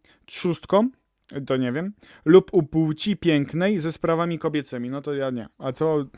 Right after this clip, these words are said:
Aha, czyli ja mam tarczycę albo trzustkę. No nie wiem, stary, tak czytam, to jest takie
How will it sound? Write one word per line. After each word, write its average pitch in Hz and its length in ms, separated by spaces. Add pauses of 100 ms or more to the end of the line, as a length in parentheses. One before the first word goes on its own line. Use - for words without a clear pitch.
(240)
Aha, 123 180
czyli 131 180
ja 147 80
mam 143 160
tarczycę 151 420
albo 143 220
trzustkę. - 480 (1300)
No 269 160
nie 254 340
wiem, 170 140
stary, 156 300
tak 220 160
czytam, 220 360
to 196 100
jest 175 240
takie 156 300